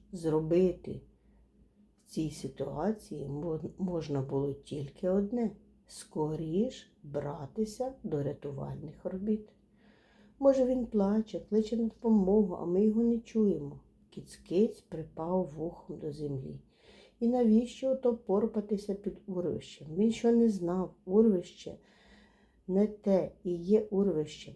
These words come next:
аби урватися? Лось відгукнувся громовитим ревом і заховався у кущі, намагаючись приховати сльози.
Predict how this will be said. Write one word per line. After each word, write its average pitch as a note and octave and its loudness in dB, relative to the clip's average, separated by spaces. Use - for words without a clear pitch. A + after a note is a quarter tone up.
аби D3+ -4
урватися? - -12
Лось B3 -4
відгукнувся - -8
громовитим D#3 -6
ревом D3+ -10
і C#3+ -10
заховався D3+ -8
у D3 -10
кущі, - -14
намагаючись D#3+ -4
приховати - -16
сльози. - -16